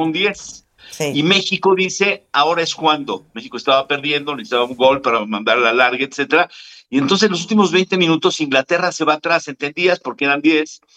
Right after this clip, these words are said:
Speaker 1: Y a defender. Y de México dijimos, "Se le acabaron las ideas, México está haciendo lo mismo, mete centros y centros a ver quién agarra", y resulta que tiene unos defensas muy altos.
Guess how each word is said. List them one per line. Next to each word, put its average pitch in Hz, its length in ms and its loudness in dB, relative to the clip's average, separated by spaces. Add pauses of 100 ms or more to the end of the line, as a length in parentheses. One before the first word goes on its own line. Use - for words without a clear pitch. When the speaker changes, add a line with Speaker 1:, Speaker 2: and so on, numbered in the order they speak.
(320)
Speaker 1:
Y 135 160 4
a 151 80 4
defender. 180 500 0 (300)
Y 151 100 2
de 160 100 4
México 190 720 -2
dijimos, - 640 -2
"Se - 160 -4
le 143 80 2
acabaron 196 320 0
las 165 180 -2
ideas, 190 440 0
México 180 260 -8
está 175 160 -4
haciendo 180 260 0
lo 160 80 4
mismo, 165 460 0 (240)
mete 170 260 0
centros 185 460 -2
y 156 40 6
centros 175 380 0
a 147 60 2
ver 156 140 2
quién 170 180 -4
agarra", 170 420 0 (260)
y 123 80 -6
resulta 151 260 0
que 156 100 -8
tiene 160 180 2
unos 160 180 2
defensas 151 460 0
muy 170 180 0
altos. 170 460 -2